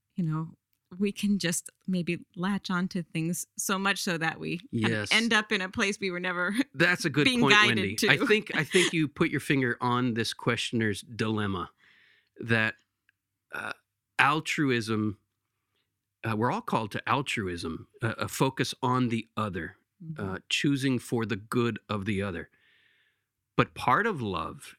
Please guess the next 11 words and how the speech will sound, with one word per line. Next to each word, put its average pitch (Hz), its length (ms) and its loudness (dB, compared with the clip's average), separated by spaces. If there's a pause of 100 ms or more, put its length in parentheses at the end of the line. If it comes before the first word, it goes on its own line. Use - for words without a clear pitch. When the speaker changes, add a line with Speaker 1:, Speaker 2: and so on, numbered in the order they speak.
(140)
Speaker 2:
is 117 160 2
also 143 300 0
learning 123 480 2
to - 160 -4
receive. 90 640 -4 (260)
Speaker 1:
Mm-hmm. 156 320 -6 (720)
Speaker 2:
Uh, - 140 -16 (240)
if, - 340 2 (640)
if 135 180 2
par-, 165 200 0
if, 143 200 -2